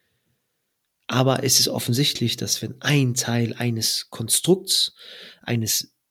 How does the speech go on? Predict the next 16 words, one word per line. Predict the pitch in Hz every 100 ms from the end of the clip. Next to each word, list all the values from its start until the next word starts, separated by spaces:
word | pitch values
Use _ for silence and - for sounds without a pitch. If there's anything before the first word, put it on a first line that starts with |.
| _ _ -
Werks, | 104 127 165 175 - - - - - - -
eines | 113 107 - - - _
Zahn-, | - - 131 143 143
einer, | 120 113 -
eines | 131 120 113
Uhrwerks, | - 160 151 135 131 131 - - - -
Zahnräder, | - - 143 135 135 131 123
wie | 135
auch | 127 123
immer, | 131 143 175 - - -
wenn | 123 113
ein | - 180 180 151
Teil | - 135 131
aufhört | 139 143 135 - 120
zu | -
funktionieren | - 120 110 - 123 127 160 -